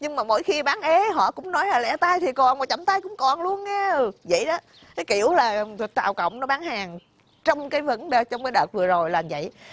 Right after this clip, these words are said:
Ai trả giá cao nó bán cho người đó. Hết chuyện. Không có chuyện tranh cướp. Không có chuyện Tàu Cộng nó phá vỡ, Tàu Cộng phá vỡ hợp đồng. Và không có chuyện người Mỹ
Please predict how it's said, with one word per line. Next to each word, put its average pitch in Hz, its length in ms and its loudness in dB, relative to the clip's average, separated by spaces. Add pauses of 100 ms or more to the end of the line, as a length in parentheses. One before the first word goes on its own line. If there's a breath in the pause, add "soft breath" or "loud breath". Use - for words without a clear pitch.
(240 loud breath)
Ai 269 600 0
trả 160 340 2
giá 262 280 2
cao 226 440 0
nó 226 120 -8
bán 240 300 -4
cho 202 180 0
người 170 200 -8
đó. 160 160 2 (560)
Hết - 240 0
chuyện. 170 180 2 (960)
Không 214 280 0
có 214 180 4
chuyện 156 260 0
tranh 190 200 -2
cướp. 262 220 4 (720 loud breath)
Không 285 320 2
có - 120 4
chuyện 175 380 2
Tàu 185 300 2
Cộng 175 320 -2
nó 240 80 0
phá 359 420 0 (160)
vỡ, 208 380 0
Tàu 180 180 2
Cộng 156 280 -6
phá 339 320 0 (120)
vỡ 180 240 0
hợp 247 240 -8
đồng. 165 200 0 (480 soft breath)
Và 180 220 2
không 311 360 -2
có 330 100 4
chuyện 196 360 -6
người 226 440 4
Mỹ 185 560 0